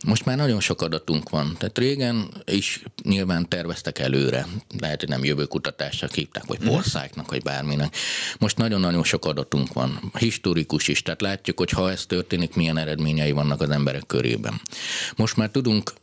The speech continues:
Speaker 1: összetett jelenségeket is. Tehát nem ilyen egyszerű, hogy na, hogy felépítem a házat, akkor a folyó el fog kanyarodni, hanem a folyó forrásánál is tudom, hogy mi van. Tehát egyszerre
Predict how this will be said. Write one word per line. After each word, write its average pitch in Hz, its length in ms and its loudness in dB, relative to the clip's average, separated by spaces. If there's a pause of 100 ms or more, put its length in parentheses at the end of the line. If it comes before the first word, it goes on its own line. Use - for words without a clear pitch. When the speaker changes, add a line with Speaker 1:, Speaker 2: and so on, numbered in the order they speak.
(140)
Speaker 1:
összetett 98 580 -2
jelenségeket 78 840 0
is. 78 100 -2
Tehát - 180 -2
nem 104 120 2
ilyen 90 140 0
egyszerű, 90 360 -2
hogy 85 100 2
na, 101 100 2
hogy 95 160 -2
felépítem 107 500 -2
a 76 40 0
házat, 101 420 0
akkor 92 180 0
a 87 100 0
folyó 87 280 4
el 80 160 0
fog - 140 -2
kanyarodni, 73 520 2
hanem 85 220 4
a 87 120 2
folyó 98 320 4 (220)
forrásánál 85 720 0
is 80 160 0
tudom, 82 240 2
hogy 80 120 4
mi 78 120 4
van. 87 180 2
Tehát - 160 -4
egyszerre 101 480 -2